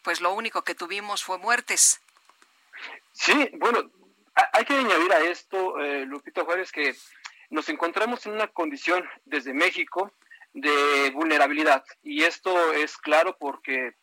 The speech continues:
Speaker 2: nuestra frontera es porosa, eh, eh, con Estados Unidos, y ello nos ha permitido identificar, pues, muchas debilidades. Ya el ejército mexicano ha buscado mecanismos de control a través de,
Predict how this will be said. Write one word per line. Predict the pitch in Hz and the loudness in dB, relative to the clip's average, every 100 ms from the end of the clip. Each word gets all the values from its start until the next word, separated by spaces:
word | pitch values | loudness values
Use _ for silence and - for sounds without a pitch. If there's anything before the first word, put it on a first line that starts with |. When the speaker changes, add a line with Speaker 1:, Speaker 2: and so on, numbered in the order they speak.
| _ _ - | _ _ -10
Speaker 2:
nuestra | 151 147 160 | -6 0 0
frontera | 160 156 175 | 0 2 2
es | 180 | 2
porosa, | - 147 175 - 208 214 - | 0 0 0 0 -2 -2 -8
eh, | 135 135 127 - 135 127 | -8 -4 -4 -6 -8 -8
eh, | - | -10
con | 135 | -8
Estados | 131 - 160 156 151 | -10 0 2 2 0
Unidos, | 147 156 196 - - - - - | -2 0 -2 -6 -12 -20 -20 -8
y | 143 147 147 147 147 - | -2 0 0 0 -4 -2
ello | 175 190 214 | -2 0 0
nos | 190 - | 0 2
ha | 180 | 2
permitido | 196 175 139 - 185 | 2 -4 -4 -4 -2
identificar, | 165 143 127 127 127 143 143 | 0 -2 -6 -10 -2 0 0
pues, | 151 135 - - - - | -4 -6 -8 -18 -18 -6
muchas | 151 175 | -2 0
debilidades. | 151 147 143 143 139 123 - _ _ | 2 0 0 2 2 2 -10 _ _
Ya | 135 156 180 | 0 4 4
el | 185 | 4
ejército | 185 185 - 170 | 0 0 0 0
mexicano | 156 139 - 170 196 196 | 0 -4 2 4 4 4
ha | 175 | 4
buscado | 165 160 - 160 170 165 | 2 -2 -2 2 2 0
mecanismos | 156 139 139 156 - 170 | -6 -4 -6 -6 -10 -8
de | 160 | -8
control | - 131 - 151 190 | -10 -12 -6 0 0
a | 190 | 0
través | - 131 131 139 147 135 | -2 -4 -2 -2 -4 -6
de, | 151 151 131 | -2 0 -2